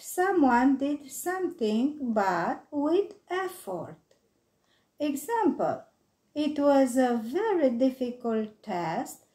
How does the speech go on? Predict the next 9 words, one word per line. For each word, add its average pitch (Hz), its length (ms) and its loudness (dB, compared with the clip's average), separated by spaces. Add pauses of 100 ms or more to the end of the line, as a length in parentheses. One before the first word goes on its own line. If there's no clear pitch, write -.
(340)
but 277 340 4
Meryl 269 920 2
was 262 300 0
able 254 400 0
to 214 320 -6
answer 202 640 -6
all 330 400 2
the 370 180 -6
questions. 170 880 -8